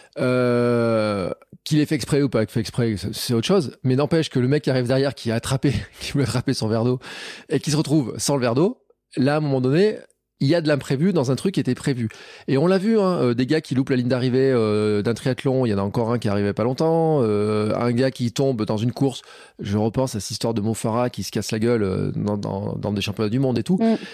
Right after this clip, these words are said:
Speaker 1: Donc, même sur des courses, et puis, alors, l'autre jour, il y avait les dix kilomètres à Valence, là, ils sont tous tombés sur la, sur la
Speaker 2: Ah,
Speaker 1: ligne
Speaker 2: il y
Speaker 1: de
Speaker 2: a
Speaker 1: départ.
Speaker 2: eu un ombre glio, là.
Speaker 1: Et,
Speaker 2: Ouais,
Speaker 1: et
Speaker 2: c'est
Speaker 1: tous
Speaker 2: fou.
Speaker 1: se regardaient en chaîne de faïence en disant, « Mais qu'est-ce qu'il est con d'être tombé, lui, et tout. » Enfin, franchement, les images, les mecs,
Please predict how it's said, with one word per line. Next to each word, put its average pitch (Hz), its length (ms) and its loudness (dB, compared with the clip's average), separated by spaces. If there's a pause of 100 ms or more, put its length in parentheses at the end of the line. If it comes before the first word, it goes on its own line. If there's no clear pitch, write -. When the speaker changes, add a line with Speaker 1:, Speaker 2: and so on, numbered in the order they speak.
(160)
Speaker 1:
Donc, 131 240 0
même 175 240 2
sur 165 160 0
des 151 100 2
courses, 156 300 0
et - 80 -8
puis, - 140 -2
alors, 98 260 0
l'autre 113 160 0
jour, 117 180 2
il 95 40 0
y - 20 0
avait 95 140 0
les 92 200 -2
dix 107 140 -4
kilomètres 113 440 -2
à 95 40 -2
Valence, 110 340 0
là, 95 80 -4
ils 98 60 -2
sont 101 140 -4
tous 117 180 -6
tombés 120 240 0
sur 101 120 -2
la, 101 400 0
sur 101 220 -2
la 104 80 0
Speaker 2:
Ah, 104 40 0
Speaker 1:
ligne - 20 0
Speaker 2:
il - 20 0
y - 40 2
Speaker 1:
de - 40 2
Speaker 2:
a - 40 0
Speaker 1:
départ. 160 200 0
Speaker 2:
eu 170 60 0
un 165 120 -2
ombre 202 280 0
glio, 220 280 0
là. 220 160 -2
Speaker 1:
Et, 165 140 -14
Speaker 2:
Ouais, 175 120 -4
Speaker 1:
et - 20 2
Speaker 2:
c'est 127 60 0
Speaker 1:
tous 160 120 -2
Speaker 2:
fou. 151 80 -2
Speaker 1:
se 160 60 0
regardaient 135 340 2
en 120 140 0
chaîne 131 220 -2
de - 20 -2
faïence 139 340 0
en 104 60 -2
disant, « 107 200 0
Mais 110 80 0
qu'est-ce 120 200 -2
qu'il 123 100 0
est 120 40 0
con 127 120 -2
d'être 101 160 -2
tombé, 120 260 0
lui, 156 120 2
et 123 80 0
tout. » 170 200 2
Enfin, - 220 -4
franchement, 151 440 0
les 120 260 0
images, 156 220 2
les 143 80 0
mecs, 139 280 0